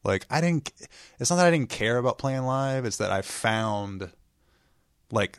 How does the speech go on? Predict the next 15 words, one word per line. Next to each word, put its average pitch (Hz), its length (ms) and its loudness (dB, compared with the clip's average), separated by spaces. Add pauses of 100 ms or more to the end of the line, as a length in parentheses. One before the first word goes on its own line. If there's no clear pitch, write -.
(160)
the 104 140 -4
creative 107 640 2
process 95 560 2
of 92 120 -8
being 92 220 -4
in 92 100 -6
the 90 80 -8
studio 92 440 -4
way 98 460 -2
more 92 220 -6
enticing. 101 500 -8 (440)
Like, 95 240 -2 (160)
building 104 440 0
a 92 80 -8
song 87 520 -6